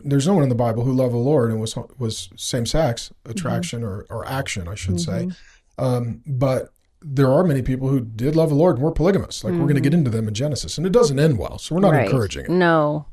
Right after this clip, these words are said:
Speaker 2: no,
Speaker 1: We're not
Speaker 2: no.
Speaker 1: encouraging it. You know, if, if you need a minivan for your honeymoon, you got a problem.
Speaker 2: <laughs>
Speaker 1: Um, but at, at the end of the day, our culture is just, we're walking further and further into the deception and
Speaker 2: Yeah.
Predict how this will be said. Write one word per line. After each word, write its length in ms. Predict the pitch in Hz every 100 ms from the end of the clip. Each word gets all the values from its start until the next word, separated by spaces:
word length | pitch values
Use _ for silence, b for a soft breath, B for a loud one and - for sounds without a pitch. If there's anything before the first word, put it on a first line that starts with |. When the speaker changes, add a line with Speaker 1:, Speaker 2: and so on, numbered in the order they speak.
| -
Speaker 2:
no, 140 | 151
Speaker 1:
We're 60 | 151
not 160 | 147
Speaker 2:
no. 80 | 139
Speaker 1:
encouraging 340 | 147 104 -
it. 100 | -
You 100 | -
know, 120 | 120 127
if, 80 | - -
if 120 | 123
you 60 | 147
need 160 | 156
a 60 | 139
minivan 520 | 139 143 131 131 131
for 180 | - 123
your 160 | 113
honeymoon, 360 | 123 135 117 120
you 60 | 113
got 100 | 92
a 40 |
problem. 440 | - 123 123 120 226
Speaker 2:
<laughs> 80 | -
Speaker 1:
Um, 400 | 143 143 131 127 202 B B B B -
but 320 | 143 143 -
at, 140 | 160 156
at 140 | 160 151
the 160 | 143
end 100 | 170
of 60 | 175
the 80 | 135
day, 280 | 120 156 143
our 120 | 127
culture 480 | - 175 208 165 131
is 140 | 123
just, 260 | - 139 -
we're 100 | 135
walking 440 | 123 131 131 135
further 420 | 123 151 151 156
and 160 | 143 120
further 480 | - 143 151 131 117
into 220 | 127 123
the 80 | 113
deception 580 | 113 117 131 117 - 120
and 160 | 113
Speaker 2:
Yeah. 80 | -